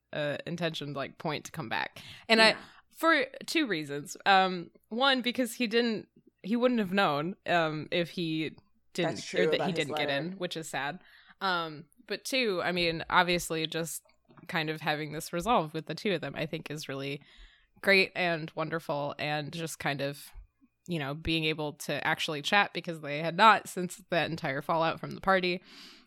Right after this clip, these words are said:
Speaker 1: Um, and I love that at this point, Corey is able to be like, "Hey, like, I, I was just getting to know you, and, like, we are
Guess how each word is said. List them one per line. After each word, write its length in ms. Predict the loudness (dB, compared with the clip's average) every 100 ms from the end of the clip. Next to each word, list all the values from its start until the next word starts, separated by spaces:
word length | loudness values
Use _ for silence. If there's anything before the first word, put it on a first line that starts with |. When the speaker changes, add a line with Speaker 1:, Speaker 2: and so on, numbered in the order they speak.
| _
Speaker 1:
Um, 480 | 4 4 2 -2 -8 -12 _ _ _ _ _ _ _ 0
and 120 | 8
I 80 | 8
love 260 | 10 6 6
that 320 | 4 4 2 -6 -10
at 140 | -4 -2
this 160 | -2
point, 240 | -2 -4 -2
Corey 220 | 0 0
is 120 | 0
able 180 | -2 -2
to 40 | -4
be 140 | -4
like, 320 | -2 -2 -6 -4
"Hey, 420 | 0 2 0 -6 _ _ _ _ _
like, 220 | -4 -4 2
I, 300 | 4 4 2 0
I 100 | 4
was 260 | 4 2 -6 _ _ -20 _ _ -8
just 280 | 2 2 4
getting 220 | 2 2
to 120 | 0
know 140 | 2 2
you, 240 | 2 2
and, 160 | 0 -2
like, 240 | -4 -4
we 140 | -2 0
are 320 | 2 0